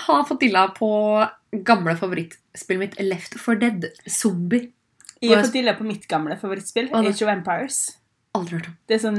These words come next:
Speaker 2: remake av det nå, som er litt bedre grafikk, for det har jo sånn nineties-spill,
Speaker 1: Mm.
Speaker 2: som er et, eh, typ Tower Defense-strategispill.
Speaker 1: Ok, nå hørtes du sjukt nerd ut.
Speaker 2: Ja, men det er så gøy.
Speaker 1: Tower Defense-strategispill. Jeg bare,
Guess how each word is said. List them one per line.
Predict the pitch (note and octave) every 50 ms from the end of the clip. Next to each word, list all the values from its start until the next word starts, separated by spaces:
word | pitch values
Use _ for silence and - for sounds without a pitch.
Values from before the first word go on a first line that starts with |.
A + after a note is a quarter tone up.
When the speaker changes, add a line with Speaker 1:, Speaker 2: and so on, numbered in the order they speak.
| G3 -
Speaker 2:
remake | G#3+ G#3+ G3+ F3+ F3 F3 F3 F3+ E3+ - -
av | F3+ E3+ F3
det | F3 G3
nå, | A#3 B3
som | A#3+ - A3 G3+
er | G3 F#3 F#3
litt | F3 -
bedre | G3 F3+ F#3+ F#3
grafikk, | F3+ E3+ - A#3 A3+ A3+ -
for | - - F#3+
det | F#3+
har | F#3 F3
jo | F3+ F3+
sånn | - - - F#3 F3+
nineties-spill, | F3+ - - - - - - - - - - - - - - - G#3+ G3+ A3+
Speaker 1:
Mm. | A3 A#3 C4 C#4+ D#4 D#4+ D#4 B3+ - - _ _ -
Speaker 2:
som | - A3+ G#3+
er | G3+ D4 D4
et, | - _ - G#3
eh, | G3+ F#3+ F#3+ F#3+
typ | F#3+ G#3 F#3+ F#3+ -
Tower | - - G3+ F3+ F3 F3+
Defense-strategispill. | F3 F3 E3+ - F#3 F#3 F#3+ F3 - - - F#3 - - F#3 - - F#3+ F#3 F3+ - - G#3+ C#4 D4 D4 - - _ - -
Speaker 1:
Ok, | G#3 F#3 F#3
nå | F3 F3 F3+ F3+
hørtes | F#3 F3 E3+ F3 E3 E3
du | G3+ G#3 A#3 -
sjukt | - E3+ - - - - - - - - - - G3+ G#3+ A#3 A3 G3+ F#3 E3+ E3+ F3+
nerd | E3 D#3+ E3
ut. | E3+ E3 - - _ _ _ -
Speaker 2:
Ja, | A3+
men | B3+ B3+ -
det | - - -
er | -
så | - -
gøy. | - - - - - - - _ _ _
Speaker 1:
Tower | - - G3+ F3 E3 E3 E3+ F#3
Defense-strategispill. | E3 F#3 F3+ - F#3+ F3+ F3+ E3+ - - - - - G3 F3+ E3+ - F#3 E3+ - G3 F3+ F3+ E3+ - A3 G#3+ G#3 F3 -
Jeg | - F#3+ E3+
bare, | E3 D#3 D#3+ E3 E3 E3